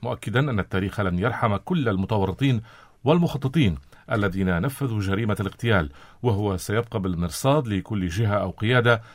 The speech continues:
تتخلف عن تطبيق العدالة والاقتصاص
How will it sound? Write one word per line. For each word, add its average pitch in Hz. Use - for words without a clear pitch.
تتخلف 117
عن 101
تطبيق 127
العدالة 123
والاقتصاص 92